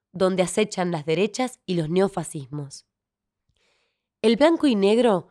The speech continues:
como dimensión de la falta de matices, de una escena sin brillo, opaca,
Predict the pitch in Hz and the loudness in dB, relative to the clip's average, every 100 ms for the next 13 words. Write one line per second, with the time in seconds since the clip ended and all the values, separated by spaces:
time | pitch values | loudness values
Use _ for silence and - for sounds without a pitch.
0 | _ - 180 180 180 170 170 - 233 254 | _ -4 2 2 2 2 0 0 0 0
1 | - - 175 175 247 254 254 190 170 151 | -4 -2 -2 0 2 2 2 0 -2 -4
2 | 180 - - 143 _ _ _ _ - 170 | -8 -10 -12 -16 _ _ _ _ -4 0
3 | 185 226 220 214 220 208 - 214 208 190 | 2 2 0 0 0 0 -2 -4 -2 -4
4 | 202 - 151 - - 160 190 170 151 143 | -4 -6 -10 -10 -14 -2 0 0 -6 -12